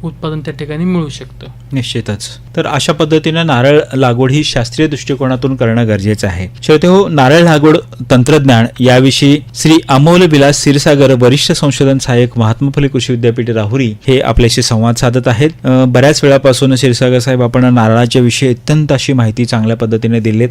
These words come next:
Speaker 2: तरीही श्रोते हो, आपल्या मनामध्ये काही नारळाच्या संदर्भात काही प्रश्न असतील, काही शंका असतील, तर जरूर आपण त्यांच्याशी, अ, संवाद साधून तुम्ही तुमच्या शंकांचं निरसन करून घेऊ शकता. त्यासाठी मी त्यांचा मोबाईल क्रमांक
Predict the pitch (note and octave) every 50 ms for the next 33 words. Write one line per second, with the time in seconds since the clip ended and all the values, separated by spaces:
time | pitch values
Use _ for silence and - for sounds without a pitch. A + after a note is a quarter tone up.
0 | A#2+ - D#3 D#3 F#3+ G#3 F#3 - E3+ E3 - D#3 D3 C#3+ D3+ D3+ D#3 D#3+ - -
1 | - - - - - B2 A#2+ - C3 B2+ C3 B2 B2 B2+ B2+ C3+ C#3 - C3 C3
2 | C3 B2+ A#2 A2 A2 A#2 A2 - D3 - - C3 B2 A#2+ B2 B2 B2 B2 A#2+ -
3 | B2 A#2+ A#2+ A#2 A2 - - B2+ B2 - - B2+ B2 - A#2+ A#2 - A#2 G2+ G2
4 | G2 B2 B2 A2+ - - A2 G#2+ A2+ - C3+ B2 A#2 A2+ B2 A#2+ C3 D3 D3+ C#3
5 | A#2+ - C3 B2+ A#2+ B2 A#2 A2+ A2+ A#2 A2 - - B2 A#2 A#2 A2+ A#2+ - -
6 | G2 A2 A2 A2 A2 G#2+ - B2+ A2+ A2+ A#2 A#2+ A#2 - A#2 A2 A2+ A#2 A#2 A2+
7 | A#2+ A#2 A#2 A2 - A2 G#2+ - A#2+ A2+ - A#2 G#2 G2+ A#2+ B2+ C#3+ C3+ D#3 D3
8 | C#3 A#2+ G#2+ - - B2 B2 A#2+ B2 A#2 A#2+ A2+ A2+ A2 - - E3+ - - D3
9 | D#3 - - C3 A#2+ - B2 A#2 A2+ A#2+ A#2 A#2+ A2+ A#2 A2+ A2 G#2+ - A2+ A2
10 | A2 A2+ A2 - - - - - - - A#2 A2+ A2 G#2+ A#2 B2+ D3 C#3+ D3+ C#3
11 | C#3 C3+ C3 B2 B2 C3